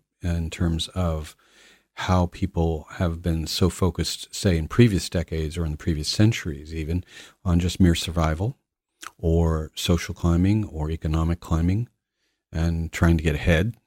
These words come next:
especially since World War Two. There's been a lot of, with the consumer culture and, and so forth, the, the drive to achieve or the drive to, uh, make oneself better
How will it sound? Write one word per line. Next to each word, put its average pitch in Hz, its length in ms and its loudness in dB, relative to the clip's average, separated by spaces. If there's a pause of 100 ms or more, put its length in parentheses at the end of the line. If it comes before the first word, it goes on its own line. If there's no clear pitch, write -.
especially 80 640 -6
since - 300 -4
World 78 200 -4
War 76 120 -4
Two. 80 360 -6 (200)
There's 73 200 -6
been 73 320 -4 (100)
a 80 60 -6
lot 80 220 0
of, 73 120 -6
with 80 120 -4
the - 80 -16
consumer - 420 2
culture 78 500 -6
and, 78 200 -8 (640)
and 78 220 0
so 80 200 -2
forth, 80 400 -6
the, 76 340 -2
the 78 120 0
drive 85 500 6
to - 160 -8
achieve 80 500 -2
or 80 40 -4
the 76 100 -4
drive 78 380 0
to, 76 300 -4 (520)
uh, 73 340 -10
make 85 260 2 (200)
oneself 85 800 2
better 87 500 2